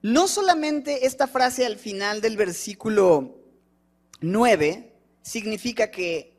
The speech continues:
la vida está en Jesús, que sin Jesús no hay vida permanente, que sin Jesús no hay vida eterna. Dice, "Para que vivamos por Él". Y yo entiendo también que esto se refiere al hecho de que Él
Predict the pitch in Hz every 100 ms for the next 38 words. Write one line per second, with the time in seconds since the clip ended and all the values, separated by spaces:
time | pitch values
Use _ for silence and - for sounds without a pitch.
0 | - 170 175 202 185 165 - 156 160 156
1 | - 247 147 - - _ 190 180 196 190
2 | 190 220 196 196 196 190 185 190 185 -
3 | 170 170 170 190 226 196 120 - _ -
4 | 170 180 170 175 202 196 196 196 190 190
5 | 185 170 214 202 156 127 _ _ _ _
6 | _ _ _ _ _ _ - 247 277 247
7 | - 240 233 233 233 220 220 233 240 240
8 | - - 220 220 247 - _ _ _ _
9 | _ _ 240 190 294 330 320 - _ -
10 | 240 233 269 294 330 - 233 233 277 262
11 | 247 247 277 - 208 190 240 247 220 208
12 | 226 - 226 208 - 180 175 _ _ _
13 | _ _ _ _ _ - 247 269 285 294